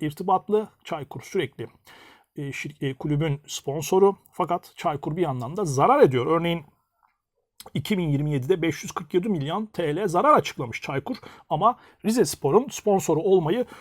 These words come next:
sürdürüyor. Böyle ilişkiler var. <clears throat> Bu arada, e, varlık fonuna bağlı bir şirket biliyorsunuz Çaykur.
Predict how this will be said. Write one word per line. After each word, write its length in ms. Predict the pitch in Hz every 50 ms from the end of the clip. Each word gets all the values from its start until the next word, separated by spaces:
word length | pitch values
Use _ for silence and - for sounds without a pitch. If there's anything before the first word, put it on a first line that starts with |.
| - - _
sürdürüyor. 760 | - - - - 269 285 269 285 269 277 233 170 - - - - -
Böyle 260 | 214 196 180 214 233
ilişkiler 440 | 185 175 - - - 196 185 185 175
var. 340 | 143 131 147 - - - - -
<clears throat> 60 | - - - - - _ _ _ _ _ _ _ _ _ _ _ - - -
Bu 140 | - 151 165
arada, 420 | 160 165 165 170 175 170 170 - _ -
e, 400 | 160 147 147 147 143 143 143 143 143
varlık 460 | 147 151 143 131 139 139 165 226 220
fonuna 320 | - 254 240 208 165 143 131
bağlı 260 | 131 131 127 123 117
bir 100 | 113 120
şirket 500 | - - - 127 - - - - _ -
biliyorsunuz 560 | 127 131 127 120 - 135 120 - - - -
Çaykur. 460 | - - 143 127 123 - 214 247 -